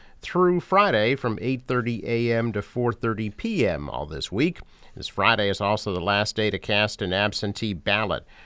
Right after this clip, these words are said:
for the September sixth state primary. Mail-in ballots must be received at the city clerk's office by eight P M on September sixth. There is a ballot drop box located outside Quincy City Hall.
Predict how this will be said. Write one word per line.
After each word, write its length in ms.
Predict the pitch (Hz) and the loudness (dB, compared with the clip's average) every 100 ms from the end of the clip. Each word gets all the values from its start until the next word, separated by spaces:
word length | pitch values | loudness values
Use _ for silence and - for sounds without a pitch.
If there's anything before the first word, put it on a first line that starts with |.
| - | -12
for 140 | 73 | -10
the 160 | 64 58 | -8 -8
September 460 | - 73 - 95 80 | -8 -6 -4 -4 -4
sixth 400 | - 110 101 - | -2 -2 -2 -6
state 280 | - 82 - | -4 -4 -2
primary. 640 | 101 104 95 76 73 107 - - - | -2 0 -2 -4 -4 -6 -10 -18 -2
Mail-in 720 | 123 147 156 156 135 190 214 | 2 4 4 2 -2 -2 0
ballots 540 | 117 90 95 117 - | 0 2 2 0 -2
must 240 | 113 107 - | -4 -4 -4
be 140 | 110 | -4
received 680 | 98 104 98 - 139 135 151 | -4 -4 -4 0 0 0 -2
at 120 | 147 | -8
the 60 | 104 | -6
city 260 | - 123 | -4 -4
clerk's 500 | 135 - 120 101 - | -4 0 0 0 -4
office 420 | 82 60 - 104 - | -4 -4 -4 -6 -2
by 300 | 101 95 - | -2 0 -2
eight 320 | 113 123 - | -4 -4 -8
P 280 | - 127 101 | -8 -4 -4
M 320 | 78 98 123 - - - | -4 -4 -4 -8 -20 -14
on 240 | - 78 | -8 -8
September 460 | 80 87 - 78 92 | -8 -6 -4 -4 -4
sixth. 480 | - 196 - - - - - - - | 2 2 2 -6 -16 -20 -20 -20 -12
There 140 | - | -10
is 100 | 64 | -10
a 40 | 71 | -4
ballot 460 | 98 104 98 98 | 2 2 2 -2
drop 340 | - 117 139 - | 0 0 -2 0
box 400 | 78 98 - 98 | 0 0 -2 -4
located 560 | 98 - 104 104 98 - - | -4 -2 -2 -2 -6 -12 -4
outside 600 | - 160 - 135 65 90 - | -2 0 -2 0 0 -4 -4
Quincy 380 | 92 85 92 | -4 -2 -4
City 320 | 95 98 90 101 | -6 -6 -4 -2
Hall. 440 | 82 - - | -4 -4 -8